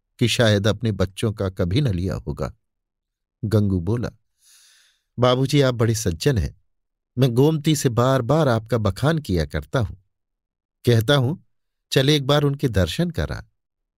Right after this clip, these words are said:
लेकिन मारे लाज के आती ही नहीं। मैं और सज्जन?" अपनी सज्जनता का पर्दा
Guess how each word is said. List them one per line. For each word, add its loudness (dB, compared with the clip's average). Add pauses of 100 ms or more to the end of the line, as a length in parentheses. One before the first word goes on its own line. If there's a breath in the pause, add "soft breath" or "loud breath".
(500)
लेकिन 2
मारे 2
लाज 2
के 0
आती 0
ही -4
नहीं। -2 (540)
मैं 4
और 2
सज्जन?" 0 (760)
अपनी 2
सज्जनता 0
का -6
पर्दा 0